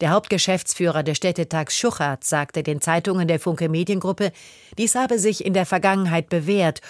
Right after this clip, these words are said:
um passende und individuelle Lösungen für die Filialen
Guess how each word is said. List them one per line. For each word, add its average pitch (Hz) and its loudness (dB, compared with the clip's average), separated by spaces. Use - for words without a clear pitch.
um 180 0
passende 196 0
und 202 -2
individuelle 190 2
Lösungen 175 2
für 151 -4
die 147 -2
Filialen 160 0